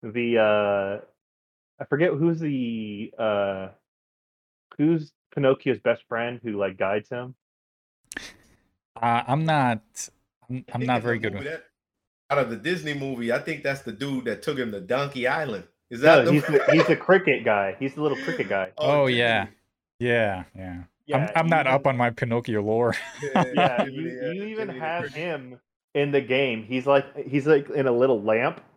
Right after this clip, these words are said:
Speaker 1: and, uh, he'll, he'll basically give you, like, like, good, like, good vibes while you go through the
Speaker 2: Good
Speaker 1: adventure. So,
Speaker 2: vibes. I
Speaker 1: like,
Speaker 2: like it.
Speaker 1: yeah,
Speaker 2: Cool.
Speaker 1: apparently the story of, uh, Lies of P is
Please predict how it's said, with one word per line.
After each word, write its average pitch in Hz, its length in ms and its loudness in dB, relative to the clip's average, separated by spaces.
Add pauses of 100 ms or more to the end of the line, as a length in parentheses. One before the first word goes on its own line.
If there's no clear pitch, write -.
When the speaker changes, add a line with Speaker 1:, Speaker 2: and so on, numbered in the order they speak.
(920)
Speaker 1:
and, 120 260 -4
uh, 110 280 4 (100)
he'll, 127 280 0 (180)
he'll 135 160 0
basically 131 580 2
give 123 200 2
you, 131 160 0
like, 110 360 2 (640)
like, 104 340 -4
good, 123 320 -2
like, 107 300 -4
good 120 200 -2
vibes 101 640 -2 (100)
while 110 220 2
you 107 140 -6
go 110 200 2
through 110 200 -4
the 104 140 -2
Speaker 2:
Good 104 340 2
Speaker 1:
adventure. 110 40 -6 (140)
So, 156 200 0
Speaker 2:
vibes. 95 100 0
I 104 80 4
Speaker 1:
like, 101 60 2
Speaker 2:
like 180 160 2
it. - 800 -16 (220)
Speaker 1:
yeah, 110 360 2 (120)
Speaker 2:
Cool. 170 160 8
Speaker 1:
apparently 147 540 0
the 135 140 -8
story 123 600 2
of, 104 180 2 (100)
uh, 101 180 2
Lies 104 320 2
of 104 160 -4
P 107 180 -4
is 85 180 -10